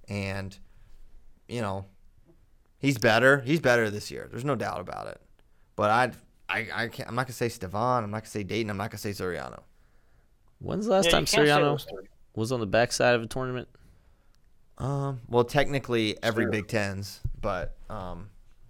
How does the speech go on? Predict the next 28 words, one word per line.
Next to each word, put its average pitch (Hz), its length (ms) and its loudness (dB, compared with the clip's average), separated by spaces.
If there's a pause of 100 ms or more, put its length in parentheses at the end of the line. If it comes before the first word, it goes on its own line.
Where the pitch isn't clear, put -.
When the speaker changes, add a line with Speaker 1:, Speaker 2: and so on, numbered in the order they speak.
(480)
Speaker 2:
Fair. 69 300 -2 (560)
Speaker 1:
but 110 460 4 (800)
none 135 360 -2
other 143 340 -4
than 113 200 -8
that 123 300 -6 (120)
that 95 100 -8
I 101 80 -2
can 104 160 -10
think 95 260 -10
of. 98 240 -6 (540)
Speaker 2:
Bracky, 151 420 4 (440)
can 113 120 -4
you 160 80 2
think 175 140 2
of 170 80 4
a 160 40 0
time 151 260 4
Soriano's 151 420 2
on 147 60 0
the 135 100 -4
backside 143 320 2
of 120 60 0
a - 20 -8
tournament 147 460 -2
in 135 60 -6
the 135 60 -2
last 143 280 0